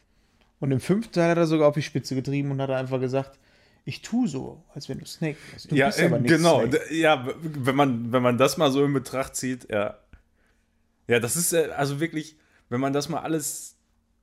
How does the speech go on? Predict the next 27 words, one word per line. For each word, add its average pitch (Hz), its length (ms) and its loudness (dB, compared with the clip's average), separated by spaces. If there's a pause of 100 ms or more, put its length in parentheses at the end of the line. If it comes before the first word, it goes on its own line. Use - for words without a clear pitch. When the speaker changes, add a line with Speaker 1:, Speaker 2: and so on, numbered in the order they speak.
(500)
Speaker 2:
so 127 340 -2
nacheinander 151 800 -2
wegdenkt 107 720 -2 (140)
Speaker 1:
Also 143 160 0
entweder 196 460 4
er 170 60 6
Speaker 2:
und 143 120 6
dann, 160 180 4
Speaker 1:
ist 175 80 -2
Speaker 2:
und 143 160 4
dann 165 220 6
auch 160 100 4
noch 156 140 4
Speaker 1:
wahnsinnig - 120 -10
Speaker 2:
im-, 165 180 -2
immer 160 240 -2
in 143 460 -6
Betracht - 540 -4
zieht, 117 300 -8
wie 143 100 -6
es 160 100 -6
dann 139 160 -2
hinterher 135 420 0
auseinandergegangen 107 1160 0
ist, 147 140 -4
Speaker 1:
Ja. 147 80 2
Speaker 2:
so, 143 220 -2